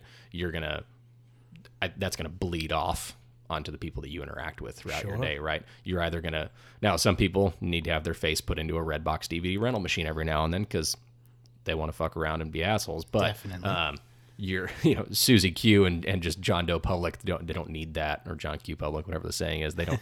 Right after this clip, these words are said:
Speaker 2: <laughs>
Speaker 1: they don't need that in their lives just because you've had a shitty day.
Speaker 2: Mm-hmm.
Speaker 1: Um, and, and we'll get on to the, the stress management part, uh, but to, to take it back, let's start with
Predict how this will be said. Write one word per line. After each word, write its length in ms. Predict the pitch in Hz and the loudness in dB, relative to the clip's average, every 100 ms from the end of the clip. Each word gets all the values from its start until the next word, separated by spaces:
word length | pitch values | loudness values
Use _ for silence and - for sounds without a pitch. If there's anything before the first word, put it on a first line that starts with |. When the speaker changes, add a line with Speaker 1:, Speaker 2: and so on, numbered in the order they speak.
| - | -6
Speaker 2:
<laughs> 100 | - | 8
Speaker 1:
they 80 | 117 | 10
don't 180 | 107 90 | 10 6
need 220 | 82 78 | 2 0
that 280 | 85 76 78 | 0 0 0
in 140 | 80 | -4
their 180 | 73 71 | -4 -4
lives 400 | 71 78 76 - | -4 -6 -6 -4
just 200 | 92 - | -4 -4
because 200 | 85 80 78 | -6 -8 -6
you've 200 | 80 - | -8 -8
had 140 | - | -12
a 40 | - | -10
shitty 340 | - - 57 | -8 -8 -10
day. 240 | 73 - - | -10 -10 -6
Speaker 2:
Mm-hmm. 680 | 107 82 - 80 - - - | -6 -6 -16 -18 -20 -6 0
Speaker 1:
Um, 380 | 95 80 76 76 - - - - - - - - - | 2 2 -2 -6 -16 -20 -20 -20 -20 -20 -20 -12 0
and, 180 | 107 104 | 2 4
and 200 | 113 110 | 6 8
we'll 120 | 135 | 10
get 140 | 123 110 | 10 8
on 160 | 117 | 8
to 80 | 101 | 6
the, 300 | 90 80 78 - | 4 2 -2 -4
the 60 | 90 | -6
stress 320 | - 101 - | 0 0 2
management 440 | 90 101 101 85 - | 0 0 0 -6 -4
part, 320 | 85 85 - - - - - | -4 -4 -8 -20 -20 -12 -6
uh, 360 | 78 76 73 78 - - | -2 -2 -4 -10 -8 -4
but 140 | - | 0
to, 220 | 82 76 | 2 2
to 160 | - 85 | 0 0
take 260 | 98 104 | 4 6
it 100 | 92 | 4
back, 320 | 95 95 - - 87 | 2 2 2 -4 -2
let's 220 | 95 - | 0 0
start 280 | - 85 73 | 0 0 0
with 280 | 78 - | -4 -4